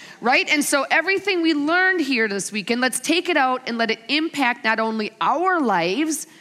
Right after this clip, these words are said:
but share it with the people around you. Let that have the ripple effect. So what happened here isn't just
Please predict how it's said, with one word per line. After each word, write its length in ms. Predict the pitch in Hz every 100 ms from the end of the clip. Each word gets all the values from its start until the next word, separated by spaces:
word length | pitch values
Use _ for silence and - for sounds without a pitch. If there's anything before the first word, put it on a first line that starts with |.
| - - -
but 140 | 320 254
share 480 | - 359 392 427
it 60 | 370
with 120 | 370
the 100 | 381
people 380 | - 339 339 330
around 460 | 254 220 294 330 254
you. 260 | 208 147 - - -
Let 200 | 302 370
that 120 | 302
have 220 | 277 311
the 120 | 247
ripple 520 | 202 202 339 - 370
effect. 540 | - 233 - 202 - -
So 180 | - 233
what 140 | -
happened 380 | 202 254 - 277
here 340 | - 330 262
isn't 320 | - 233 277
just 280 | - 277 -